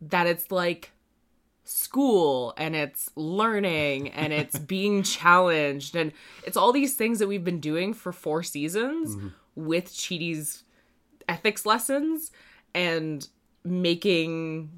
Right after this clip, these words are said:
Speaker 1: this kind of, like, an academic thing. But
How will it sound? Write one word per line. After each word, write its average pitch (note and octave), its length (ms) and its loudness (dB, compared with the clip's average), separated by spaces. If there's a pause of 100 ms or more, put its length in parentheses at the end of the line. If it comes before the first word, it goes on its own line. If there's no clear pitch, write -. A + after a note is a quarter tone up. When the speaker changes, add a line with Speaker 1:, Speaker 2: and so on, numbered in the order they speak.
(100)
Speaker 1:
this E3+ 200 2
kind F3 300 -4
of, D#3+ 60 -6
like, D#3 220 0
an E3 180 -8
academic D#3+ 760 -2
thing. E3 380 2
But D3 380 -2